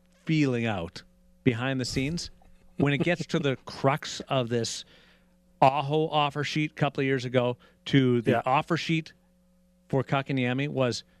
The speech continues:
Speaker 1: Tom Dundon was fully involved in this. Not just from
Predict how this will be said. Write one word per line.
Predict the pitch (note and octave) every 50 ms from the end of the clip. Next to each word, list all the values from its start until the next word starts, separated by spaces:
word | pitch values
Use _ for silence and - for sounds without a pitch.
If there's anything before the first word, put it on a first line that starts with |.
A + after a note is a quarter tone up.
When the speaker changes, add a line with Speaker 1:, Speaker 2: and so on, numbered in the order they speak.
| _ _ _ _ _ _ _ _ -
Speaker 1:
Tom | - - D3+ D3 D3+ D3+ D3
Dundon | C3+ C#3 C#3 D3 D3+ E3+ F#3+ F#3+ - _ _ _ _ _ _ _ _ _ _ _ -
was | C3 B2 B2+ A#2 G#2+ - - -
fully | - - - - - D3 D3 C#3+ C#3 C3 B2+ B2+ B2 _ _ _ _ _ _ _ _
involved | - C3 A#2+ A#2 G#2+ A2+ A2 G#2+ A2 G#2+ G2+ A#2 - -
in | C3 A2
this. | G#2+ G#2 F#2 -
Not | - D#3 E3 G#3+ A#3 -
just | - G#3+ F#3 -
from | - F#3+ F3 E3+ D#3+